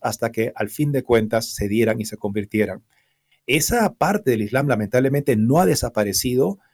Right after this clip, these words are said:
y hoy en día se está enfrentando a un enemigo histórico que tiene en el Medio Oriente, Israel. La solución de los dos estados es lo que se propuso desde que cayó el Imperio Otomano,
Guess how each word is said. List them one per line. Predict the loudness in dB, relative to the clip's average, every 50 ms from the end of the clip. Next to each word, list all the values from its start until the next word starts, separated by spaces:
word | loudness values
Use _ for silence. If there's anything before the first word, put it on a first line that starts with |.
| _ _ _ 4
y | 4
hoy | 4 6
en | 4 4
día | 4 6 6 6 6 6 4 0 -8 -18 _ _
se | -6 -4 -2
está | -2 0 2 2 4 4
enfrentando | 2 2 2 2 2 2 2 2 2 2 2 2 0 0 0 0 -2 -6 _ _ _ _ _
a | 0 2 2 4 4 2
un | 2 0 0
enemigo | 0 0 0 2 2 2
histórico | 0 2 2 4 4 4 4 2 0 0
que | 0 -2
tiene | -2 0 -2 -2 0 -2 -4 -4 -6 -10 _ _ _ _ -2
en | 0 0 0 0
el | 0 0
Medio | 0 0 2 4 4
Oriente, | 4 4 2 -2 -4 -4 -4 -4 -4 -6 _ _ _ _ _
Israel. | -2 -2 0 0 0 -2 -2 -2 -2 -2 0 -2 -2 -6 -8 -14 _ _ _ _ _ _ _ _ _
La | -4 -2 -2 -2
solución | -2 -4 -6 -6 -4 -2 0 0
de | 2 2
los | 0 0
dos | -2 -4 -4
estados | -4 -4 -4 -4 0 2 2 2 2 2 0 -4 _
es | -4 -4 -2 -2
lo | -2 -4
que | -4 -4
se | -6 -4 -2
propuso | -2 0 0 0 -2 0 0 0 0
desde | 0 -2 -2 -2 -2 -4 -2
que | 0 0 2 2 0 -2 -6 _ _ _ _ _ _ _ _ _
cayó | -2 0 0 4 6 6 6
el | 6 4
Imperio | 2 2 2 0 0 0 0
Otomano, | 0 0 0 2 2 2 2 2 0 -4 -4